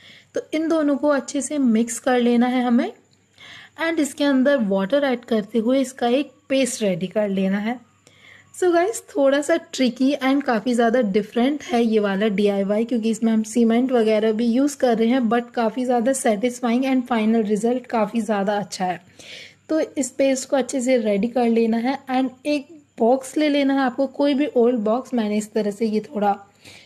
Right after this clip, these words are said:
लंबा सा box ले लिया है and इसके अंदर आपको ऑयल लगा लेना है ताकि ये निकलने में easy हो।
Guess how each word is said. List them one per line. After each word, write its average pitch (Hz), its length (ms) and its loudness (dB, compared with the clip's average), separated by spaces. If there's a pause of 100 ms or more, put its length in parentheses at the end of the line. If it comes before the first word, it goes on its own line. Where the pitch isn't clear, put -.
(160)
लंबा 226 320 4
सा 240 160 0
box 202 400 -2
ले 226 100 2
लिया 220 220 -2
है 320 160 -4 (360)
and 240 160 2
इसके 240 220 -2
अंदर 233 220 2
आपको 214 300 0 (160)
ऑयल 277 260 2
लगा 247 280 2
लेना 220 240 0
है 277 120 -2
ताकि 226 380 -4
ये 240 80 4
निकलने 208 480 0
में 240 180 4
easy 185 300 0
हो। 190 160 -8